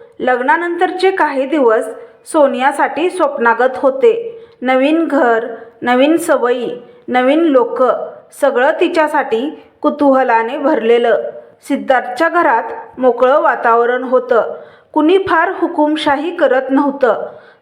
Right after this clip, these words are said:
सासू थोड्या जुन्या विचारांच्या, पण मनाने वाईट नव्हत्या. सासरे निवांत स्वभावाचे, हसत खेळत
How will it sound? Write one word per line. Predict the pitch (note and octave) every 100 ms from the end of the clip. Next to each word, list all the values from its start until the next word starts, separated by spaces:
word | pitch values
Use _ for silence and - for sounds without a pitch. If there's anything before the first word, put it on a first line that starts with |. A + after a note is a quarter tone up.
| -
सासू | C#4+ C#4 C#4 A#3 A#3 - - -
थोड्या | D4 D#4 F4+
जुन्या | D4 C#4 C4+
विचारांच्या, | D4+ D4+ D4 C#4 C4+ C4+ A#3+ - - - - -
पण | C#4+ A#3 B3+ - - B3+
मनाने | B3+ A#3+ A#3+ C#4
वाईट | F4 C4 B3+ -
नव्हत्या. | C4+ D4+ C4+ C4+ A3 - - - _ _ -
सासरे | D4 C#4+ C#4+ A3+ G#3+ C4+ - - -
निवांत | C4 C4 B3 A#3+ D#4
स्वभावाचे, | D#4 D4 C#4 C4 A#3+ A#3+ A#3 F3 - - - -
हसत | C4+ C4 D4 D#4 -
खेळत | - B3+ A#3+